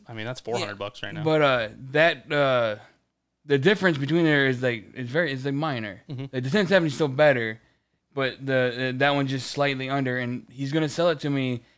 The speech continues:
Speaker 2: If he ever fucking remembers to dig it out of his closet, he's gonna sell it to me for two hundred bucks.
Speaker 1: It's a good deal, man, and I'm, I'm here for it.
Speaker 2: So we got this for six seventy-two plus a two hundred dollar video card.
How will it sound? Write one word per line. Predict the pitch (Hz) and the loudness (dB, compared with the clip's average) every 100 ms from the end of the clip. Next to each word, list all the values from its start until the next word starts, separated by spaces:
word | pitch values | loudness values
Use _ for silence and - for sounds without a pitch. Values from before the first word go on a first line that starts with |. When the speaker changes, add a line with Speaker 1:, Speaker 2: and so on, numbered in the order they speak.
| _ | _
Speaker 2:
If | 170 190 | -6 -2
he | 180 | 0
ever | 175 165 | 0 -2
fucking | 170 165 156 | -2 -2 -2
remembers | 147 143 147 139 | 0 0 0 -2
to | 131 120 | -4 -6
dig | 120 123 139 147 | -8 -6 -2 2
it | |
out | 151 143 | 2 2
of | |
his | 120 113 | -2 -4
closet, | 156 147 123 113 | 0 0 0 -6
he's | 123 | -6
gonna | 135 139 | -4 -4
sell | - 156 | -4 -6
it | 139 | -4
to | 139 | -6
me | 127 | -6
for | 120 | -8
two | 139 | -8
hundred | 131 123 117 | -8 -8 -8
bucks. | 113 - - | -8 -8 -16
Speaker 1:
It's | - | -14
a | 123 | -10
good | 139 139 | -10 -6
deal, | 156 | -6
man, | 98 104 110 _ | -6 -12 -16 _
and | - | -12
I'm, | 120 131 104 | -10 -8 -10
I'm | 113 120 | -12 -10
here | 123 151 | -10 -12
for | - - | -14 -20
it. | - - | -20 -6
Speaker 2:
So | 147 | 0
we | 147 | 2
got | 151 | 4
this | 170 180 | 2 -2
for | 139 | -2
six | 185 180 | -2 -2
seventy-two | 190 190 185 156 139 135 127 - _ | 0 0 -2 0 0 -2 -4 -14 _
plus | 156 139 | -2 -2
a | 127 | -2
two | 156 | 0
hundred | 170 165 | 2 2
dollar | 156 156 151 | 2 2 2
video | 147 131 117 | 0 0 -2
card. | 123 110 107 | -4 -4 -4